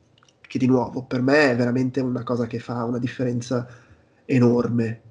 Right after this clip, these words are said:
soprattutto poi in un gioco come Alex, dove sei lì, "Eh, aspetta che giro intorno alla roccia, devo schifare, devo schivare la lingua che scende dal soffitto, che mi penzola davanti agli occhi", <laughs> mi, mi, eh, è veramente, è veramente spettacolare. Tra l'altro, l'altro giorno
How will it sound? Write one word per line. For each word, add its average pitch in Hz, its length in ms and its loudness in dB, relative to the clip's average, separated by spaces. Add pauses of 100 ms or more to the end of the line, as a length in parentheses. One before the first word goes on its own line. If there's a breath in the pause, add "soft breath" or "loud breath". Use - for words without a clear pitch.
soprattutto 147 460 0
poi 160 100 4
in 156 80 4
un 135 60 2
gioco 139 180 2
come 131 180 0
Alex, 120 400 -2
dove 123 160 -6
sei 135 200 -4
lì, 131 120 2
"Eh, 156 280 -8
aspetta - 260 -8
che 139 80 -2
giro 135 180 2
intorno 143 300 2
alla 139 80 2
roccia, 139 280 -2
devo 135 120 -2
schifare, 143 540 0 (360 loud breath)
devo 147 140 2
schivare 156 380 4
la 151 60 4
lingua 156 280 4
che 143 140 2
scende 139 260 -2
dal 139 160 2
soffitto, 147 540 -4
che 143 100 0
mi 131 120 -2
penzola 135 360 0
davanti 135 300 -2
agli 131 160 2
occhi", 156 340 0
<laughs> 131 60 -6
mi, 135 80 -2
mi, 143 120 -6 (460 loud breath)
eh, - 600 -8 (120)
è 123 140 -2
veramente, 143 960 4 (240)
è 147 100 0
veramente 151 320 4
spettacolare. 175 540 -4
Tra 208 140 -2
l'altro, 135 460 -4
l'altro 170 380 -4
giorno 143 720 -2